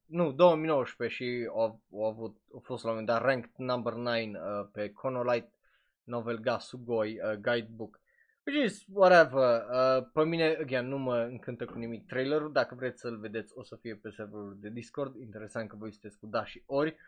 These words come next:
but, uh, yeah, nu mă, nu mă mâncă tare mult să văd la ăsta, uh, să văd anime-ul ăsta.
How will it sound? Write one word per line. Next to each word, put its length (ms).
but, 340
uh, 680
yeah, 300
nu 240
mă, 680
nu 220
mă 440
mâncă 580
tare 300
mult 220
să 160
văd 280
la 460
ăsta, 400
uh, 680
să 160
văd 260
anime-ul 480
ăsta. 460